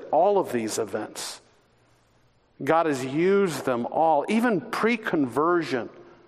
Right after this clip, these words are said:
he's using them all for good so that his name can be proclaimed."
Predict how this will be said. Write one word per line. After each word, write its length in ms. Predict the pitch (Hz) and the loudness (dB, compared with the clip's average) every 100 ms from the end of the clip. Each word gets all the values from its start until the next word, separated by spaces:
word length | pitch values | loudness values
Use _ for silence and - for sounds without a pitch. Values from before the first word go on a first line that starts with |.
| _ _ _ _ _ _ _ _ _ _ _ _ _ _ _ _ | _ _ _ _ _ _ _ _ _ _ _ _ _ _ _ _
he's 300 | - 156 120 | -2 0 0
using 540 | 131 170 214 170 147 | 0 0 2 2 2
them 180 | 131 123 | 2 0
all 240 | 120 131 123 | 0 0 -2
for 220 | - 117 | -4 -6
good 540 | 110 143 151 131 113 | -2 0 2 0 -2
so 260 | - - 131 | -8 -4 -4
that 140 | 120 | -2
his 260 | 117 123 - | -2 -4 -2
name 320 | 131 135 131 | -2 -2 -2
can 180 | - 113 | -4 -8
be 160 | 113 113 | -8 -10
proclaimed." 720 | - - - - - - - | -8 -10 -10 -12 -12 -14 -20